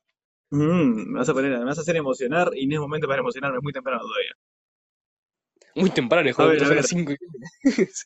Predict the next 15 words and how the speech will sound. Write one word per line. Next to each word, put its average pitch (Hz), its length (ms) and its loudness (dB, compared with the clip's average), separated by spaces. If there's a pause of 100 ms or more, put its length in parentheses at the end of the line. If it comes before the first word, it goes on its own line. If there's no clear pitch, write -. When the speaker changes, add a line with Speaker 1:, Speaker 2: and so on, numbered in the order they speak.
Speaker 2:
<laughs> - 40 -20 (880)
Speaker 1:
No, 143 320 2
es - 100 -6
temprano, 156 420 0
depende 139 400 -2
para 131 220 0
quién, 113 300 -14
loco. 107 260 -10 (1300)
Speaker 2:
Ah. 127 260 0 (160)
Speaker 1:
En 135 160 4
China 196 260 4
recién 175 240 2
se 180 80 0
están 165 180 2
levantando. 127 540 -4